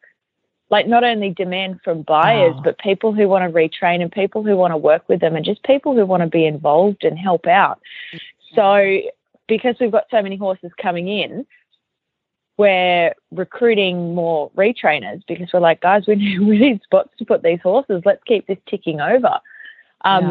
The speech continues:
Speaker 2: Yeah.
Speaker 1: it's tricky at the moment because we've got, um, our entire Greater Sydney area is actually locked down with
Speaker 2: Oh,
Speaker 1: covid.
Speaker 2: boy.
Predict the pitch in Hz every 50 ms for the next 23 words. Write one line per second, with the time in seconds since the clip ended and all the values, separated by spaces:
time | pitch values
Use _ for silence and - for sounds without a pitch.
0 | 156 143 - - 202 190 - _ - - 311 302 - 302 269 226 - - 196 185
1 | 185 185 190 196 196 190 175 - - 180 175 - 180 175 - _ 185 180 170 -
2 | - 180 160 147 147 - _ - 175 170 170 170 160 160 156 151 151 151 156 -
3 | _ _ _ - 185 185 165 160 - - 170 175 - - 165 165 160 156 - -
4 | 156 151 139 143 156 _ _ 175 - 165 156 156 160 165 156 151 143 147 147 143
5 | - - - 147 147 151 151 160 147 - _ - - - - 160 151 147 131 120
6 | 117 143 151 175 - _ _ _ _ - 160 156 170 185 180 190 190 180 - -
7 | - - - -